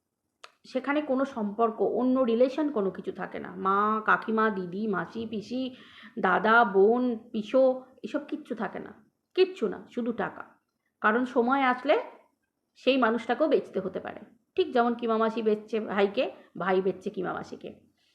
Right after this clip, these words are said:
কিন্তু এবার মোদ্দা কথা হচ্ছে যে এই যে আমাদের ম্যাডাম, ম্যাডাম চক্রবর্তী ম্যাডাম এত কথা বলে গেলেন, লাইভে বসে এত কিছু বলে গেলেন, এবার পাবলিক দেখবে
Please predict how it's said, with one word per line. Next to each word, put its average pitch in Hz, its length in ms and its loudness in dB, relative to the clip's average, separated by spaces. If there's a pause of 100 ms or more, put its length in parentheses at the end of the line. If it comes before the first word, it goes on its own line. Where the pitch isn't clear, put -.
(240)
কিন্তু 262 200 -2 (140)
এবার 311 400 4
মোদ্দা 311 360 6
কথা 254 240 6
হচ্ছে 226 420 0
যে 254 140 -2
এই 262 300 -2
যে 330 100 -2
আমাদের 320 280 2
ম্যাডাম, 214 640 2 (180)
ম্যাডাম 214 420 4
চক্রবর্তী 294 580 0
ম্যাডাম - 320 -8 (760)
এত 233 280 2 (480)
কথা 262 280 4
বলে 233 240 8
গেলেন, 233 300 4
লাইভে 226 340 4
বসে 240 240 4
এত 226 160 2
কিছু 233 260 -2
বলে 214 240 4
গেলেন, 202 200 2
এবার 220 180 0
পাবলিক 208 640 2
দেখবে - 440 0